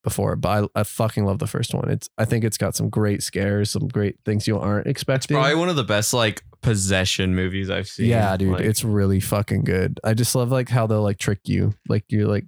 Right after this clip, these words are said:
Speaker 1: they do the typical, like, "Oh, here comes a jump scare," but then they, like, won't do it like they generally do, but then they'll, like, throw it right back at you in a way you weren't expecting it to happen sometimes. And I think it's
Speaker 2: Hmm.
Speaker 1: super cool.
Speaker 2: Yeah.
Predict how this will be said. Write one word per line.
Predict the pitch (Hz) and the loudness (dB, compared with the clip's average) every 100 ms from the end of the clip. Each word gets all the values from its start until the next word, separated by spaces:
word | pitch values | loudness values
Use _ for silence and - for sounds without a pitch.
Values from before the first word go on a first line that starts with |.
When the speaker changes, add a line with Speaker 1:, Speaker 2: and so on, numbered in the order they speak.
| - | -4
Speaker 1:
they | 147 | 0
do | 156 | 0
the | 175 | 0
typical, | 160 160 156 - 135 | 0 -2 -2 0 2
like, | 123 110 107 | 2 2 2
"Oh, | 110 | 2
here | 113 | 4
comes | 117 131 139 | 2 2 2
a | |
jump | 151 185 196 | 2 0 0
scare," | 196 - 165 160 156 156 - - - - - | -2 -2 2 2 2 0 -4 -20 -20 -12 -6
but | 123 | 0
then | 123 | 2
they, | 123 | 4
like, | 123 120 113 - _ _ _ - | 4 2 0 -8 _ _ _ -4
won't | 117 117 117 | 0 0 2
do | 113 | 2
it | 127 165 - | 2 0 -2
like | - 107 | -2 0
they | 107 | 2
generally | 104 107 101 98 98 | 2 2 4 2 2
do, | 98 101 120 135 | 2 2 2 0
but | 113 | -2
then | 107 107 | 0 2
they'll, | 113 117 | 4 2
like, | 117 110 104 | 2 2 0
throw | - - 117 110 | -6 -2 2 2
it | |
right | 92 107 107 | 2 2 2
back | 107 107 | 2 2
at | 98 104 - | 2 0 2
you | 107 | 2
in | |
a | 101 | 2
way | 98 104 | 2 2
you | 104 | 2
weren't | 98 98 | 2 2
expecting | 101 - 87 - | -2 -4 -6 -4
it | 98 | -4
to | - | 0
happen | 107 107 - - | 0 0 -2 -4
sometimes. | - - 113 113 123 | -4 -2 0 0 -2
And | 117 | 0
I | 107 | 2
think | 110 | 4
it's | 101 | 4
Speaker 2:
Hmm. | 85 | 4
Speaker 1:
super | 107 101 98 | 2 0 -2
cool. | - 98 101 _ _ _ _ _ - | 0 0 0 _ _ _ _ _ -10
Speaker 2:
Yeah. | 113 90 98 | -2 0 0